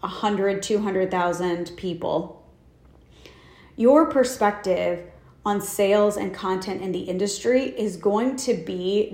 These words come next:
different because you're seeing it from the perspective of somebody that has it, I don't wanna say has it easy, 'cause it's not easy, but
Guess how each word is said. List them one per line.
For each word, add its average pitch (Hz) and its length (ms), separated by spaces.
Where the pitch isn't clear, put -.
different 262 680
because 247 320
you're 254 160
seeing 294 280
it - 80
from 226 140
the 214 80
perspective 214 680
of 196 160
somebody 202 540
that 180 420
has 226 440
it, - 520
I 233 80
don't 349 100
wanna 480 140
say 226 240
has 208 200
it 202 140
easy, 185 400
'cause 208 140
it's 214 160
not - 260
easy, 196 540
but 226 460